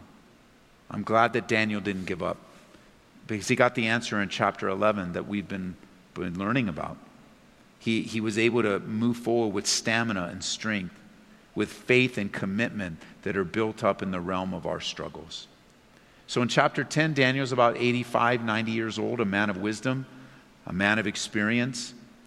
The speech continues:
In prayer for twenty-one days, he gets the answer. Chapter eleven, we get the message, if you were with us last time. If you weren't, you can catch up with all these studies on our app and our newly,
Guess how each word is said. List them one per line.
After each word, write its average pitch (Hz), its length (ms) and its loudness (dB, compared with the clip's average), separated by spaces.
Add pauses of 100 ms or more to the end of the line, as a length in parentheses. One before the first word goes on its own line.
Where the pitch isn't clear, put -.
(520)
In 107 160 0
prayer 117 260 6
for 113 140 0
twenty-one 110 560 -2
days, 107 340 4
he 107 80 -2
gets 101 220 -4
the 104 180 -4
answer. 110 460 0 (280)
Chapter 117 380 2
eleven, 110 460 4
we 107 100 0
get 104 200 -2
the 101 60 -2
message, 101 640 -2
if 104 120 -10
you 98 100 -2
were 95 160 -2 (280)
with 104 200 0
us 107 160 0
last 98 320 0
time. 120 340 0 (280)
If 107 160 -4
you 107 120 0
weren't, 110 280 0
you 107 80 -6
can 101 120 -4
catch 107 280 -2
up 104 120 0
with 98 140 -6
all 113 400 2
these 117 160 -2
studies 107 400 0
on 98 140 -4
our 90 160 0
app 98 480 0 (300)
and 95 120 -2
our 98 140 0
newly, 110 500 0